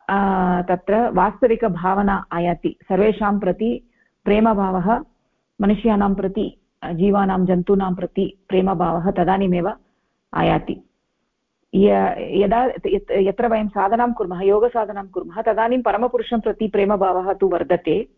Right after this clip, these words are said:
अपि च यदा बुद्धेः मुक्तिः भवति, तदानीं, आ, तदानीमपि अन्यजीवानां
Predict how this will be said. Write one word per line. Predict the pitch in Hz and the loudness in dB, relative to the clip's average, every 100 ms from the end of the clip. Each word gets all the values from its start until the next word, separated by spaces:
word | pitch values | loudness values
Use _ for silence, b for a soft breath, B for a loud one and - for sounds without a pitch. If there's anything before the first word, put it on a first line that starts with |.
| _ _ _ _ _ _ _ | _ _ _ _ _ _ _
अपि | 190 247 | -2 2
च | 254 | 2
यदा | 220 220 | 2 2
बुद्धेः | 202 185 240 247 | 0 2 0 0
मुक्तिः | 226 - 254 240 | -4 -4 -4 -2
भवति, | 190 185 233 | -2 -4 -4
तदानीं, | 240 196 202 208 262 - _ _ _ _ _ _ _ | -4 -2 -4 -6 -10 -12 _ _ _ _ _ _ _
आ, | - 202 190 185 - - - _ _ - | -2 0 2 0 -4 -10 -20 _ _ -6
तदानीमपि | 196 190 202 208 196 254 - 180 | -2 0 0 -2 0 0 0 0
अन्यजीवानां | 185 214 185 202 196 180 190 | 2 2 2 2 0 -2 -4